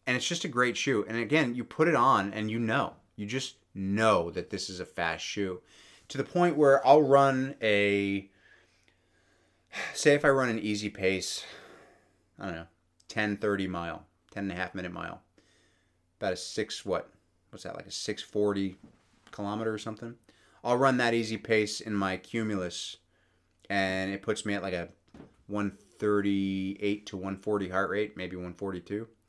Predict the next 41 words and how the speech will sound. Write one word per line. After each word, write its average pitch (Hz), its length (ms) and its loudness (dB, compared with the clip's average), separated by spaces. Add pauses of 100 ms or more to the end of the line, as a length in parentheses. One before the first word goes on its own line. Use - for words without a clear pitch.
(320)
I 113 240 6
run 120 300 2
that 110 200 2
same 107 320 -2
pace 104 320 -2
in 92 140 -4
these 101 180 -4
shoes, 143 480 -4 (520)
and 95 320 -2
that 98 260 -2
pace 120 420 -2
is 92 280 -8
probably, 95 500 -2
I'm 87 140 -2
down 87 280 -2
at 85 100 -6
a 85 60 -8
one 87 260 -8
thirty-two 87 680 -8 (340)
heart - 240 -6
rate. - 220 -10 (320)
It's - 80 -18
only 139 160 -4
six - 360 -2
to - 100 -12
seven 107 360 0
beats, - 600 -8 (420)
but 101 160 4
that's 120 220 2
a 123 80 2
big 101 280 2
difference, 95 420 -6
really, 87 300 -6 (340)
over 92 200 -4
the 90 60 -10
course 95 360 -4
of 87 80 -10
a 85 40 -4
long 87 280 -6
time. 87 340 -4
So, 95 360 0